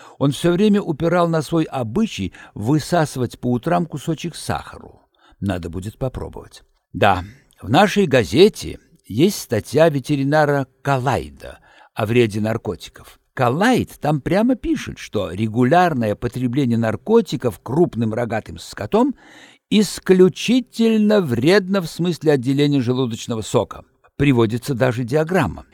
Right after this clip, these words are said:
Интересное наблюдение. Вот ведь написано у Калайда всё чёрным по белому, а читать невыносимо трудно. Всё кажется, будто он пишет и заикается.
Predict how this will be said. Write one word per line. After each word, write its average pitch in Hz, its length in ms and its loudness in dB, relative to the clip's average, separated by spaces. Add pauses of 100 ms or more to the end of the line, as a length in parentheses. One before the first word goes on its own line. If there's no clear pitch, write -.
(260)
Интересное 156 680 0
наблюдение. 160 580 -2 (300)
Вот 147 240 2
ведь 185 120 -4
написано 214 580 0
у 147 120 -4
Калайда 101 640 -4 (280)
всё 143 200 0
чёрным 120 420 0
по 160 120 4
белому, 87 420 -6 (540)
а 123 120 -2
читать - 460 0
невыносимо 101 580 -4
трудно. - 440 -18 (280)
Всё - 240 0
кажется, 233 380 -2
будто 208 380 -2
он 180 160 4
пишет 302 560 -8
и 214 180 -4
заикается. 135 960 -2